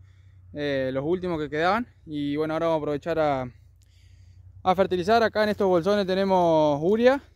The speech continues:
eh, de mil doscientos kilos y que está a granel. Y en las bolsas estas son de,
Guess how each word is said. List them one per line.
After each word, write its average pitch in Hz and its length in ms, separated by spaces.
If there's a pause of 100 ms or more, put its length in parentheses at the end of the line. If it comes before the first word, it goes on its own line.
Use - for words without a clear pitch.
(800)
eh, 151 100
de 143 200
mil 170 180
doscientos 156 380
kilos 214 380 (920)
y 151 520
que 151 80
está 175 120
a 170 40
granel. 170 440 (640)
Y 151 140
en 156 80
las 151 140
bolsas 202 340
estas 208 260
son 190 220
de, 151 600